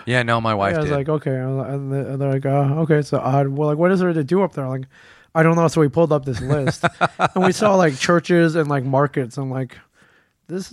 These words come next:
Speaker 2: like, I don't know."
Speaker 1: Le
Speaker 2: There's,
Speaker 1: suck.
Speaker 2: there's no,
Speaker 1: <laughs>
Speaker 2: I don't know. Like, what, your, how are your kids? Fourteen and eleven?
Speaker 1: Uh, thirteen, eleven, but
Speaker 2: Okay.
Speaker 1: yeah, thirteen and ten,
Speaker 2: You know,
Speaker 1: but
Speaker 2: in
Speaker 1: yeah.
Speaker 2: this, in this day and age, like, wh-, you know, what would I do in a fourteen? Like, I wanna go to, like, Dave and Buster's and shit. You know
Speaker 1: Sure.
Speaker 2: what I'm saying? And
Speaker 1: Yeah.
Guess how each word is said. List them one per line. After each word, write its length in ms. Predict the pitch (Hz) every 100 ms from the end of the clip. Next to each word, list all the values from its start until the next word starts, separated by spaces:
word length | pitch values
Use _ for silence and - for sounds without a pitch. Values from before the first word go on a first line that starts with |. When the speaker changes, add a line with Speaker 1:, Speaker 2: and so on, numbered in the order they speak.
| 156
Speaker 2:
like, 420 | 160 156 135 - - -
I 100 | 143
don't 140 | 135
know." 200 | 120 120 -
Speaker 1:
Le 140 | 120
Speaker 2:
There's, 120 | 147
Speaker 1:
suck. 320 | 143 151 - - -
Speaker 2:
there's 280 | - 156 -
no, 480 | 208 165 180 175 170
Speaker 1:
<laughs> 540 | 165 165 - - - -
Speaker 2:
I 100 | 202
don't 80 | 165
know. 140 | 127
Like, 160 | 143 151
what, 180 | 165 156
your, 120 | 165
how 140 | 151 180
are 80 | 180
your 100 | 180
kids? 200 | 175 -
Fourteen 300 | 156 151 160
and 80 | 139
eleven? 480 | 131 135 151 147 - -
Speaker 1:
Uh, 320 | 113 123 120
thirteen, 400 | 143 135 - 101
eleven, 320 | 92 90 160
but 60 | 107
Speaker 2:
Okay. 100 | 107
Speaker 1:
yeah, 120 | 98
thirteen 380 | - 135 - 113
and 100 | 90
ten, 140 | -
Speaker 2:
You 60 | 185
know, 40 |
Speaker 1:
but 80 | 185
Speaker 2:
in 40 | 220
Speaker 1:
yeah. 100 | 233
Speaker 2:
this, 160 | 233 -
in 240 | - 208
this 180 | 208 -
day 160 | 190
and 80 | 180
age, 200 | 175 160
like, 160 | 156 143
wh-, 200 | 156 151
you 60 | 165
know, 100 | 151
what 140 | 170
would 120 | 160
I 100 | 156
do 80 | 143
in 60 | 143
a 40 |
fourteen? 320 | 131 143 131 135
Like, 120 | 135
I 40 |
wanna 260 | 151 151 151
go 60 |
to, 60 | 156
like, 160 | 139 113
Dave 160 | 135
and 100 | 123
Buster's 380 | 113 120 127 120
and 100 | 120
shit. 300 | - 127 120
You 120 | 143
know 60 | 135
Speaker 1:
Sure. 140 | 170
Speaker 2:
what 100 | 214
I'm 200 | 131 131
saying? 0 |
And 80 | 127
Speaker 1:
Yeah. 160 | 180